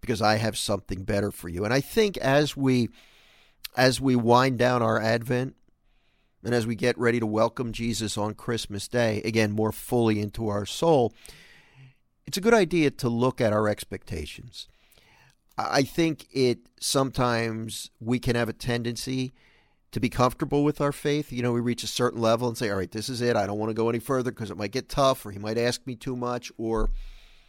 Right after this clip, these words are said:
I might have to believe something pretty unbelievable." You know, we reach that point where we put limits on the Lord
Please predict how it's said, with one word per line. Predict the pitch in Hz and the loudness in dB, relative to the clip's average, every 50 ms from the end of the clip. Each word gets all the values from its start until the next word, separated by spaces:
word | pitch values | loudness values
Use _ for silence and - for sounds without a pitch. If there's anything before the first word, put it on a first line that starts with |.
| - _ _ - - - | -20 _ _ -18 -14 -10
I | - 117 | -8 -4
might | 113 120 120 | 0 2 2
have | 123 110 - | 2 2 2
to | - | -2
believe | 120 127 131 127 131 135 143 139 131 127 123 - | -2 0 0 2 2 4 4 4 2 2 -2 -4
something | - - 123 117 - - 123 113 107 | -4 -4 -4 -4 -4 -6 -8 -8 -4
pretty | - - 139 131 127 | -2 -2 0 0 0
unbelievable." | 127 123 107 123 127 131 135 131 107 92 - 98 90 - - | -2 -2 -2 0 0 2 2 0 0 -4 -6 -8 -8 -8 -6
You | 120 120 | -6 -4
know, | 123 131 131 127 | 0 0 0 0
we | 120 120 120 | 0 -2 -2
reach | 113 123 139 143 135 - - | 2 2 2 2 2 0 0
that | 139 127 117 - - | 2 2 2 2 -2
point | - - 151 143 127 113 110 - - _ _ - _ - - _ - - - - _ _ | -4 -2 0 0 0 0 -2 -4 -8 _ _ -20 _ -20 -20 _ -20 -20 -20 -20 _ _
where | - 143 180 | 2 4 6
we | 180 185 175 | 6 6 4
put | - - 220 151 | 6 4 4 6
limits | 156 165 196 240 247 185 - - | 6 4 4 4 2 0 -2 -2
on | 117 98 85 | -4 -4 -4
the | 82 80 | -6 -8
Lord | 80 80 80 73 78 78 - | -8 -6 -8 -8 -10 -10 -14